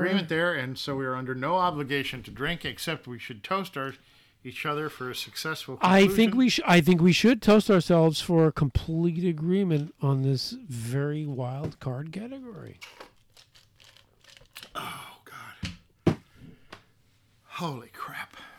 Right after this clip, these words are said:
Speaker 2: You said it. I wish I could send you a sampling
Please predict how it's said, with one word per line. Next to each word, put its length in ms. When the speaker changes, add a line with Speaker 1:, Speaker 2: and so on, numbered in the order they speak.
Speaker 2:
You 220
said 340
it. 100
I 140
wish 340
I 120
could 180
send 380
you 340
a 60
sampling 800